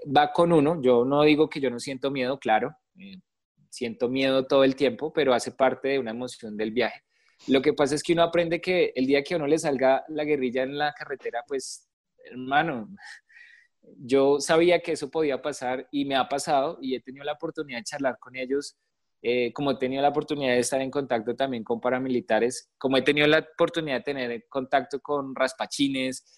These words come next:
con toda esa gente que uno desde la ciudad dice, "Uy, malos, uy, no, lo peor, el cáncer", y uno se da cuenta que detrás de ellos hay una historia de amor. De hecho, hay, hay una crónica que quiero escribir de un raspachín que yo me encontré en el Guaviare.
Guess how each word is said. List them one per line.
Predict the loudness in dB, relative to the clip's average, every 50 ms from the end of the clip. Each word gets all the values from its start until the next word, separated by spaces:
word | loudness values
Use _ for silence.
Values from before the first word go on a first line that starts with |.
| _ _ _ _ _ _
con | 0 2 4 4 4 4 2 -2 0
toda | 2 4 4 4
esa | 2 0 0
gente | 0 -2 -2 -2 -4 -4
que | -2 -2
uno | 0 0
desde | 0 2 4 4
la | 4 4
ciudad | 4 2 2 2 2
dice, | 2 2 0 2
"Uy, | 4 4 4 4 2 0
malos, | -2 0 2 2 2 2 0 -2 -6 -12 -18 -20 _ _ _ -20 -20 _ _ _
uy, | -8 -4 -4 -4
no, | -2 -2 0 0 2 4 4 4
lo | 4 4 2 2
peor, | 2 2 4 4 4 4 4 2 0 -4
el | -6 -6
cáncer", | -4 -4 -4 -2 -4 -8 -10 -12 _ _ _ _ _ _ _ -4
y | -2 -2
uno | -2 -2 -4
se | -4 -2 0
da | 0 0
cuenta | -2 -2 -6 -6 -4 -6 -6
que | -6 -6 -6
detrás | -6 -4 -4 -4 -2 -2
de | -2 -2
ellos | -2 -2 -4 -2
hay | -4 -4
una | -4 -4 -6
historia | -8 -8 -2 0 2 4 4 4
de | 4
amor. | 2 2 0 -2 -2 0
De | 0 0
hecho, | -2 -2 -4 -6 -4
hay, | -2 -2 -4 -6 -6 -8 -10
hay | -10 -10
una | -12 -14 -8
crónica | -4 -2 -2 -2 -2 -4 -8 -8
que | -8 -8 -6
quiero | -4 -2 -2 -2
escribir | -2 -4 -4 -2 -2 0 0 0 -2 -4 -8 -12 -20 -20 -12 _
de | -8 -8
un | -6 -4
raspachín | -6 -6 -4 -4 -4 -4 -4 -6 -10 -10 -8
que | -8 -8 -6
yo | -6 -6
me | -6 -6
encontré | -4 -4 -4 -2 -2 -2 0
en | 4
el | 4 4
Guaviare. | 6 6 6 6 6 4 4 0 -4